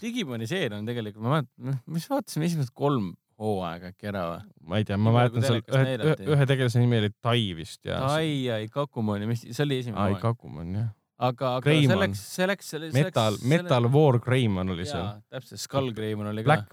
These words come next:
Speaker 2: War Greymon oli ka, see
Speaker 1: Aga
Speaker 2: oli
Speaker 1: see
Speaker 2: paha.
Speaker 1: asi läks seal ju ikkagi väga käest ära
Speaker 2: Ei,
Speaker 1: selles
Speaker 2: muidugi.
Speaker 1: mõttes, et nad läksid ikka väga psühholoogilises mõttes, nagu psühholo-, väga, väga tumedaks
Speaker 2: Jaa,
Speaker 1: seal.
Speaker 2: jaa, jaa,
Speaker 1: See oli
Speaker 2: jaa, jaa.
Speaker 1: crazy. Aga mis teisele kohale jäi Pokemoni järel?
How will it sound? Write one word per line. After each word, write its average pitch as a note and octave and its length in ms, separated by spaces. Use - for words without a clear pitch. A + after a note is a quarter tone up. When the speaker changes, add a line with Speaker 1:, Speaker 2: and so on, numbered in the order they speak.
Speaker 2:
War A2 240
Greymon G#2 400
oli G2 160
ka, A#2+ 140
see G#2+ 160
Speaker 1:
Aga - 80
Speaker 2:
oli G#2+ 80
Speaker 1:
see - 80
Speaker 2:
paha. C3+ 160
Speaker 1:
asi G2 180
läks C3 240
seal B2 160
ju A#2+ 160
ikkagi A2+ 320
väga B2+ 240
käest G#2+ 380
ära G#2 100
Speaker 2:
Ei, F#2+ 80
Speaker 1:
selles B2 160
Speaker 2:
muidugi. B2 240
Speaker 1:
mõttes, G2 160
et A2+ 80
nad C3+ 140
läksid B2+ 260
ikka A2 140
väga C#3 220
psühholoogilises A2 800
mõttes, A2+ 320
nagu F#2+ 160
psühholo-, C3 320
väga, C3 300
väga A2+ 180
tumedaks B2 240
Speaker 2:
Jaa, A2 160
Speaker 1:
seal. G#2+ 80
Speaker 2:
jaa, G#2 160
jaa, G#2 240
Speaker 1:
See G2 160
oli - 0
Speaker 2:
jaa, F#2+ 80
jaa. G2 140
Speaker 1:
crazy. G#2+ 260
Aga D3+ 160
mis F3+ 160
teisele G#3 320
kohale A2+ 240
jäi G#2+ 160
Pokemoni G#2 480
järel? G#2 180